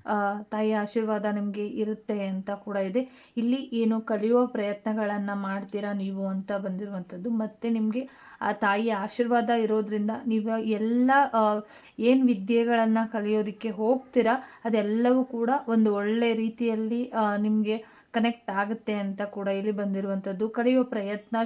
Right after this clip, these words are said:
ಶ್ರದ್ಧಾ, ಭಕ್ತಿ ಇಂದ ಕಲಿಯುವಂಥ, ಆ, ಸಾಮರ್ಥ್ಯ ನಿಮ್ಗಿದೆ ಅಂತಲೂ ಕೂಡ ಇಲ್ಲಿ ಸಂದೇಶ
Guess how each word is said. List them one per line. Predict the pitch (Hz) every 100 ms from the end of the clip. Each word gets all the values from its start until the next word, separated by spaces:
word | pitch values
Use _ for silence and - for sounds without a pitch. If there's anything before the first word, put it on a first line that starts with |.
| 226
ಶ್ರದ್ಧಾ, | 226 196 190 202 214 214
ಭಕ್ತಿ | 208 208 _ 226 240 - - - _
ಇಂದ | 233 226 226
ಕಲಿಯುವಂಥ, | 226 214 226 226 226 214 240 247
ಆ, | 226 208
ಸಾಮರ್ಥ್ಯ | 214 202 214 220 - 214
ನಿಮ್ಗಿದೆ | 214 214 196 208 220
ಅಂತಲೂ | 208 208 208
ಕೂಡ | 208 202 196
ಇಲ್ಲಿ | 202 202 233 277 - -
ಸಂದೇಶ | 233 214 208 208